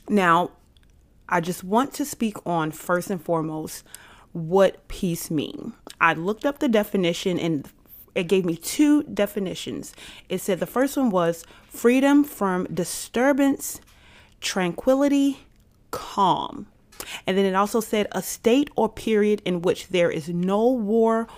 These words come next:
or a war has ended." And that right there just automatically spoke so much to me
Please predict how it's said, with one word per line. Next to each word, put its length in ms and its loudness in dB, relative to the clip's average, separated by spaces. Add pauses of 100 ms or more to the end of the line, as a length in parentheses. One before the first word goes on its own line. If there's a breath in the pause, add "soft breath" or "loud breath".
(160 loud breath)
or 240 0
a 140 -2
war 580 2 (160 soft breath)
has 400 -6
ended." 540 -6 (1120)
And 300 -2
that 340 4
right 260 0
there 360 -2 (340)
just 380 -6 (180)
automatically 640 0
spoke 560 -4
so 440 -2
much 280 2
to 120 -4
me 340 -2